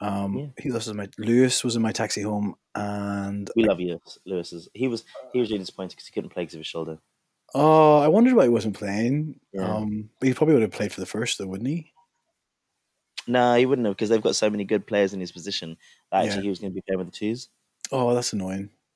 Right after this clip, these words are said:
Speaker 2: But he's good. That's why he's actually good. Like, he's a fringe player where, like, um, he might be ones or twos, and he would have really, really helped us out.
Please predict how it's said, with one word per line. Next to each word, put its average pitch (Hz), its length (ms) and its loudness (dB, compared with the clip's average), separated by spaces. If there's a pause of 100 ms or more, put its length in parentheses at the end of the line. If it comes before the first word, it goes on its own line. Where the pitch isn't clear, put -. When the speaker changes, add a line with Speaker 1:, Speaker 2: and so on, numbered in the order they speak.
(160)
Speaker 2:
But 104 120 2
he's 123 140 2
good. 113 260 2
That's 113 220 4
why 110 120 4
he's 107 120 -2
actually 98 220 -8
good. 107 120 -4
Like, 92 160 -4
he's 104 160 -8
a 98 40 -10
fringe 104 340 -8
player 82 180 -6
where, 85 120 -6
like, 85 220 -8 (400)
um, 82 520 -8 (520)
he 98 100 -20
might 101 100 -4
be 90 100 -2
ones 95 180 0
or 92 80 -2
twos, 80 220 -10
and 90 80 -14
he 92 40 -8
would 92 100 -6
have 87 120 -8
really, 87 240 -4
really 85 200 -8
helped 82 220 -14
us - 120 -18
out. 80 240 -8